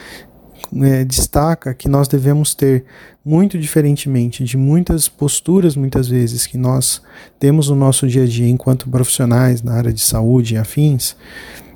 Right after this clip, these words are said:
de trazer à luz da nossa consciência um olhar para aquilo que as pessoas realmente precisam. E dentro de posturas até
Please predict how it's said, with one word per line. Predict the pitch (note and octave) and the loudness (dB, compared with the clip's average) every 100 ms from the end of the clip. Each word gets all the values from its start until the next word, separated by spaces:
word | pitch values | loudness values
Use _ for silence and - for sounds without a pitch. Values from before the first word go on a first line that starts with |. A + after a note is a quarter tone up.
| - B2 - - - | -6 -6 -6 -16 -10
de | B2+ D3 D#3 | -2 0 0
trazer | D#3 D3 C#3 D3 D#3+ E3 - - - | 0 0 0 0 2 0 -2 -12 -10
à | G#2+ C3 | -2 0
luz | B2+ E3 F3 - - - | 2 2 2 0 -12 -8
da | C3+ | -2
nossa | C3 C3+ - | 0 0 -2
consciência | C3 B2+ - C#3 D3 - C3+ | -4 -4 -2 -2 -2 -2 -4
um | B2+ C#3+ | -2 0
olhar | C3+ D3 | 2 2
para | - C#3 | 2 -2
aquilo | - - E3+ F3 D3+ - - - - - | -4 -4 0 2 2 -2 -16 -20 -20 -4
que | C#3+ | -4
as | - | -2
pessoas | C3 - D3 B2+ | -2 0 0 2
realmente | D3 D#3+ D#3 D#3+ - | 2 2 2 0 -4
precisam. | - D#3 - C3+ B2 A2+ A2+ - - - - - - - - - - - | 0 0 2 0 2 -2 -4 -10 -12 -20 -20 -20 -20 -18 -18 -20 -18 -2
E | E3+ F#3+ D3 A2 - - | 2 2 2 -4 -16 -4
dentro | C#3 D#3+ - | 0 0 0
de | C3+ C3+ | -4 -2
posturas | C3+ - C#3+ C#3 B2+ | -2 -2 0 2 0
até | C3 D3+ D3 | -2 0 0